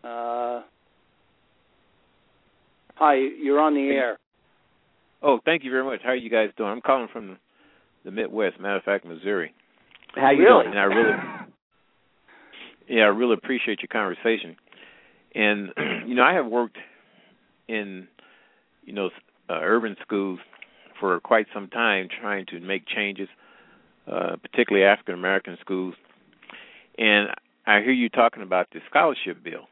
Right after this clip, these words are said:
Speaker 2: And they try to do the same thing here in the Saint Louis area. And some of the organizations that's heavily in su-, supported by the teachers union, not only the state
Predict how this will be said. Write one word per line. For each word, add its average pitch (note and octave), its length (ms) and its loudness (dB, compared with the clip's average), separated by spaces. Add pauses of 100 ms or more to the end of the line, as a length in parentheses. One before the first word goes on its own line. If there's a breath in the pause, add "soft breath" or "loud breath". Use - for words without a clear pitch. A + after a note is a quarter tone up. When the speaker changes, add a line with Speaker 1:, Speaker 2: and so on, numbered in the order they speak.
(440 soft breath)
Speaker 2:
And F#2 520 -8
they A#2+ 120 0
try D#3 220 2
to A2+ 100 -6
do G#2 120 -10
the F#2+ 160 -6
same G#2+ 220 -4
thing G2 240 -8
here G2 220 -10
in F2+ 80 -12
the D#2 120 -18
Saint F#2+ 160 -8
Louis G#2+ 280 0
area. E2 300 -2 (880 soft breath)
And F#2+ 260 -6
some A2 180 -4
of F#2 120 -8
the F#2 280 -6 (1300 soft breath)
organizations G#2 800 2 (480 soft breath)
that's F#2+ 200 -2
heavily G2 540 0
in G2 220 -8
su-, E2+ 100 -16 (220)
supported F#2+ 480 -2
by F#2 380 4 (100)
the F2 80 -12
teachers G#2 380 -4
union, F2 440 -8
not G#2 160 0
only F#2+ 340 -4 (500 soft breath)
the - 160 -8
state B2+ 260 0